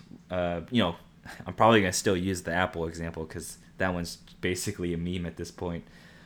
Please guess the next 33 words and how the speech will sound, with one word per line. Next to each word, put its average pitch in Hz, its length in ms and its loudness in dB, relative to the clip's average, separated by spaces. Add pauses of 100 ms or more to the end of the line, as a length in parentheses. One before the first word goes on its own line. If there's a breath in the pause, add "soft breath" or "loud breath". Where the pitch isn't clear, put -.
(260 loud breath)
Um, 87 520 -2 (120)
but - 200 2
I 127 80 6
wanna 175 220 2
redo 131 360 2
the 110 80 0
core 98 260 0
episodes. 82 640 -8 (340)
Uh, 85 340 -4 (120)
and 98 380 -2 (120)
while 110 440 6
I'm 101 160 -2
doing 98 320 -2
the 90 180 -6
core 95 280 -2
episodes, 90 580 -4 (120)
I 98 60 -8
wanna 95 280 -2
also 92 340 -4
dabble 87 600 -4
in 85 300 -10
broader 87 440 2
topics 85 640 -6 (400 loud breath)
in 82 160 -8
finance. 82 640 -8
For 98 160 -4
example, 95 380 -2
today's 110 360 0
episode, 90 380 -2
we're 87 80 -2
talking 92 280 -6
about 78 260 -12
debt. - 460 -8